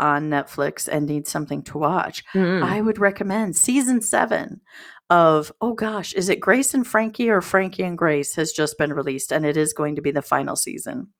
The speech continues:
Speaker 1: Is it Grace and Frankie or
Speaker 2: I
Speaker 1: Frankie
Speaker 2: don't,
Speaker 1: and
Speaker 2: I thought it
Speaker 1: Grace?
Speaker 2: was Frankie and Grace. Let
Speaker 1: Okay,
Speaker 2: me
Speaker 1: so
Speaker 2: double check,
Speaker 1: Frankie and
Speaker 2: though.
Speaker 1: Grace with Jane Fonda and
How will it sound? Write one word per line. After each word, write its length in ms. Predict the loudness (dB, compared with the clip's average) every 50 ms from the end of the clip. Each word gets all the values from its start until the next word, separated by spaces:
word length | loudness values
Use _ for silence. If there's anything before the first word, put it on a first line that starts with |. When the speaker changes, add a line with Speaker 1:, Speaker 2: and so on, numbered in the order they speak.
| _ _ _ _ _ _ -10
Speaker 1:
Is 100 | -6 -6
it 60 | -4
Grace 300 | 0 0 0 0 0 -2
and 120 | -4 -2 0
Frankie 440 | 0 0 0 0 0 0 0 0
or 60 | 0 0
Speaker 2:
I 20 |
Speaker 1:
Frankie 300 | 0 0 0 0 0 2
Speaker 2:
don't, 80 | 0 2
Speaker 1:
and 100 | 4 4
Speaker 2:
I 60 | 4
thought 100 | 6 6 6 6
it 40 | 6
Speaker 1:
Grace? 20 |
Speaker 2:
was 160 | 4 2 0
Frankie 440 | 0 2 4 4 4 2 -2 -4 -4
and 100 | -4 -2
Grace. 580 | -2 -2 -2 -2 -4 -10 -14 -18 -20 -20 _ _ _ -2
Let 120 | -2 0
Speaker 1:
Okay, 120 | 2 2 2
Speaker 2:
me 40 | 2
Speaker 1:
so 120 | 4 4
Speaker 2:
double 160 | 4 6 6 6
check, 120 | 4 4
Speaker 1:
Frankie 200 | 2 0 -2 -2
and 80 | -2 -2
Speaker 2:
though. 60 | 0
Speaker 1:
Grace 260 | 0 -2 -2 -4 -8 -10 -12 -16 _ _ -20 -20 -20 -20 -20 -20 -14 _ 2
with 340 | 4 6 6 4 2 -2 -4
Jane 260 | -2 -2 -2 0 -2
Fonda 720 | 0 2 2 2 2 2 0 0 2 2 2 2 0 -2 -4 _
and 340 | -4 -2 0 0 0 -2 -4